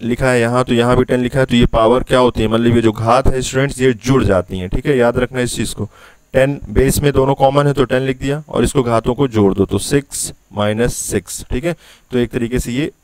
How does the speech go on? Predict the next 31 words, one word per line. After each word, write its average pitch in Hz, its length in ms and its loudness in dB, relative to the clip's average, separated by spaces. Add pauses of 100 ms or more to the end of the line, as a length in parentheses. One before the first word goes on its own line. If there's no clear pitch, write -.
(120)
एक 107 140 -6
दूसरे 110 300 -6
से 151 200 -4 (300)
minus 107 420 0
हो 107 60 0
गया 101 140 2
और 113 100 0
meter 98 300 -4
में 90 120 -6
लिख 90 120 -6
दो। 95 200 -10 (400)
तो 107 80 2
अगर 123 260 0
ten 143 260 -2
to 139 80 0
the 143 100 0
power 135 300 2 (600)
six 143 280 -2
minus 139 300 0
six - 180 -6
को 143 80 -4
क्या 139 180 2
बोलोगे 139 340 2
students, 151 400 -6
Zero 113 440 0
power 98 300 2
हो 98 140 4
गई 101 140 2
ना 175 220 2
इसकी, 127 320 -6
जो 135 200 0